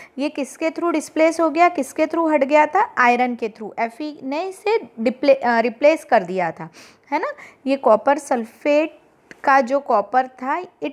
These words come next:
replaced by the iron। किसने रिप्लेस कर दिया था इसको, आयरन ने रिप्लेस कर दिया था। तो ये जो रिएक्शन थी वो डिस्प्लेसमेंट रिएक्शन थी।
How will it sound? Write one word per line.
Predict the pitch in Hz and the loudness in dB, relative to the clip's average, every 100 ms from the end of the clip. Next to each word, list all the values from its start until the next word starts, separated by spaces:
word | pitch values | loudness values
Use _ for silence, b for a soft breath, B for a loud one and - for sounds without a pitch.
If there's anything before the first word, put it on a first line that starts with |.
| - | -8
replaced | 240 - 269 302 302 - | -10 -6 0 0 0 0
by | 220 196 196 | 2 4 2
the | 311 508 - - - | 0 0 -8 -18 0
iron। | 233 202 180 175 B B _ | 2 2 -4 -10 B B _
किसने | 247 240 302 | -14 -10 -6
रिप्लेस | 320 - 311 311 - | -6 -6 -4 -4 -2
कर | 311 | -2
दिया | 269 294 302 | 0 0 0
था | 320 | -2
इसको, | 320 - - 466 539 523 | -4 -6 2 4 4 2
आयरन | 277 269 254 247 | 2 4 4 0
ने | 240 | -4
रिप्लेस | 220 208 214 202 202 | -8 -8 -8 -10 -8
कर | 214 | -8
दिया | 180 175 180 165 | -8 -8 -8 -8
था। | 170 B B B - | -10 B B B -6
तो | |
ये | 269 269 339 | -2 -2 -2
जो | 349 | 0
रिएक्शन | 359 320 285 - 320 320 | 2 4 2 0 -4 -2
थी | 320 | -2
वो | 294 440 | 0 0
डिस्प्लेसमेंट | 359 269 - 285 269 269 262 254 | 0 -4 2 4 4 -2 -4 -4
रिएक्शन | 220 196 - 196 196 | -4 -4 -6 -10 -10
थी। | 185 | -12